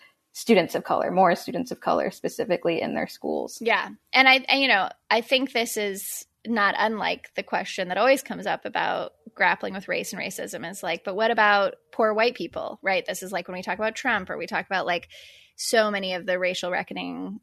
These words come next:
Speaker 2: related conversations that have happened over the year. Like, of course, there are low income white folks who are grappling with access to a high quality school. Um, super important topic, but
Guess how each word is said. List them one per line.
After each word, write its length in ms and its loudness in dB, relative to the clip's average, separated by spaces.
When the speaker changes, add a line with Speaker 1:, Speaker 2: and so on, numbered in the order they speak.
Speaker 2:
related 400 -2
conversations 720 -8
that 80 -12
have 80 -12
happened 320 -4
over 160 -10
the 80 -8
year. 240 -6
Like, 180 -4
of 140 -6
course, 480 0
there 260 0
are 60 -4
low 200 -4
income 360 -8
white 240 -8
folks 320 -6
who 100 -6
are 100 -2
grappling 540 -2
with 240 -8
access 560 -2
to 380 -4
a 80 -4
high 180 2
quality 380 -2
school. 560 -4
Um, 460 2
super 300 0
important 400 0
topic, 540 0
but 280 2